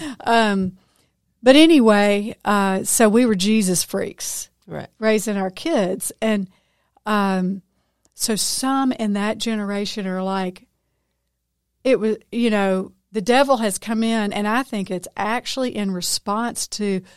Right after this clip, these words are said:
Speaker 1: some pretty good parenting has, has come in response to that, to bring, you know,
Speaker 2: He's
Speaker 1: just
Speaker 2: mocking it.
Speaker 1: m-,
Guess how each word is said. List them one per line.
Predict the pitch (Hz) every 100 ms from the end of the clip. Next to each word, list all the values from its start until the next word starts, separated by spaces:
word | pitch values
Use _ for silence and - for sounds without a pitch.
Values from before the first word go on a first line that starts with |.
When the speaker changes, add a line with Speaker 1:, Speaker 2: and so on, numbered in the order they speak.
| _
Speaker 1:
some | - 202
pretty | - 381 480
good | 285 269 269
parenting | 196 226 240 262 - 269 262 - _ -
has, | 208 196
has | 220 202 -
come | - 247 262
in | 226 208
response | 196 - 220 233 220
to | 220
that, | 208 214 208 -
to | 208 196 190 _ _ _ _ _ _ _
bring, | 202 214 214 254 277 233
you | 254
know, | 233
Speaker 2:
He's | 214
Speaker 1:
just | 220 170
Speaker 2:
mocking | 165 175 - 156
it. | - - - - _ _ - 220
Speaker 1:
m-, | 220